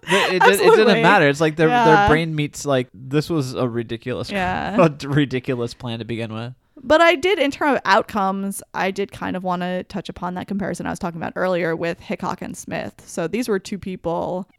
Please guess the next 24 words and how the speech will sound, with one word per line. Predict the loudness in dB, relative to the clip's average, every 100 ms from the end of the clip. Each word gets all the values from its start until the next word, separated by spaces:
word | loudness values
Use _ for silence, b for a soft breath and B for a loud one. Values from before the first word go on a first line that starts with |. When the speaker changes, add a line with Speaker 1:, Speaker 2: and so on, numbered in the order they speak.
| -8
Speaker 2:
who | -4 -4 -4 -10
came | -10 -8 -8
from | -6 -6 -6 -10 -12 -16 _
very | -2 0 0
poor | -2 0 0
families, | -2 -4 -4 -6 -6 -6 -8 -6
who | -6
had | -4 -2 -4 -6 -6
a | -6 -4 -4 -6
history | -2 0 0 2 2 4 2
of | 2 2 2 -2 -8 -16 -16
crime, | -6 -2 -2 -4 -6 -6 -6
who | -2 0 0 0 -2 -6
weren't | -12 2 4 4 2 -2 -10 -8 2
dumb, | 4 6 4 0 -4 -6
but | -4 0 2 0 -4 -4
were | -2 2
not | 2 0
educated. | -2 -4 -4 -6 -4 -4 -4 -6 B _
You | -10
know, | -6
neither | -2 0 2
of | 0 0
them | -4 -4 -8 -10